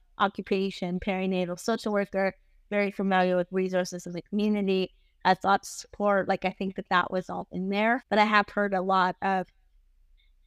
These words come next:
you know, people's experiences where staff have been quite judgmental, or, you know, if they ask a nurse to help, i-, it's kind of judged. It's like, "Well, what are you gonna do when you get home?" When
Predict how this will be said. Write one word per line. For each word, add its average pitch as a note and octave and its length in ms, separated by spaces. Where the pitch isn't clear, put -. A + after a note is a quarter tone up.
you E4 140
know, D4+ 100
people's C4+ 360
experiences A#3 840
where G#3+ 120
staff G#3+ 320
have G3+ 240
been G3+ 200
quite F#3+ 240
judgmental, F#3+ 1040
or, F#3+ 340
you G#3 120
know, G3+ 180
if G3+ 100
they G3+ 120
ask - 280
a G#3 60
nurse G3+ 260
to G#3 120
help, F#3 440
i-, E3 160
it's - 140
kind G3+ 240
of G#3 160
judged. G3 500
It's - 160
like, F#3+ 140
"Well, F#3 200
what F#3+ 120
are - 20
you F#3+ 80
gonna F#3 160
do F#3 140
when F#3 100
you F3 80
get F3+ 120
home?" F#3 280
When F3+ 160